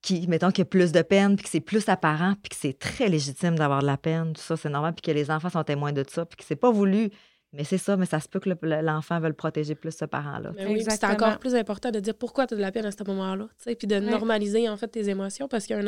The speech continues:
Speaker 2: enfant, comme Jenny, elle a dit tantôt, puis comme tu viens de dire, Mira, ça a une très belle imagination, mais ça
Speaker 3: Mhm.
Speaker 2: leur joue des tours, parce que, justement, des fois, ils se créent des scénarios, ils s'inventent des,
Speaker 3: Exact.
Speaker 2: des situations qui sont jamais arrivées, mais pour lui, c'est ça, puis c'est, il se croit dur comme fer.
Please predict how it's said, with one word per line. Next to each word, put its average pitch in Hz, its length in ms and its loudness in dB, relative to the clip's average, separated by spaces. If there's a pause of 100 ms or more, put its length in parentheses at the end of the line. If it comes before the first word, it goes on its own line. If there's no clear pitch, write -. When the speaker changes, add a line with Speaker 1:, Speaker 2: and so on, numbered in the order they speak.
(100)
Speaker 2:
enfant, 208 240 -4
comme 226 160 0
Jenny, 202 180 2
elle 233 140 -2
a 214 60 -2
dit 190 120 -12
tantôt, 202 320 -4
puis - 100 -20
comme 226 180 -4
tu - 80 -8
viens 208 120 0
de 202 60 -2
dire, 254 140 -2
Mira, 233 300 -4 (540)
ça - 180 2
a 208 40 8 (100)
une 208 140 2
très 269 320 4
belle 226 260 6
imagination, 190 920 2
mais 220 80 0
ça 202 160 2
Speaker 3:
Mhm. 202 80 6
Speaker 2:
leur 208 100 4
joue 233 160 2
des 285 180 4
tours, - 440 0
parce 214 180 -8
que, 202 140 0
justement, 233 480 2 (180)
des 220 140 2
fois, 262 180 2
ils 220 80 4
se - 80 -14
créent - 160 -2
des 240 140 2
scénarios, 220 520 0
ils 233 80 0
s'inventent 208 460 0
des, 226 60 4
Speaker 3:
Exact. 214 180 0 (400)
Speaker 2:
des 208 200 2
situations 220 680 4
qui - 100 -4
sont 196 240 0
jamais 240 340 2
arrivées, 233 400 0
mais 269 120 4
pour 208 220 0
lui, 247 160 2
c'est 196 220 2
ça, 277 200 -2
puis - 160 -8
c'est, 196 240 -4
il 208 140 -8
se - 100 -20
croit 247 300 2
dur 233 240 -2
comme 196 180 -4
fer. 233 320 -4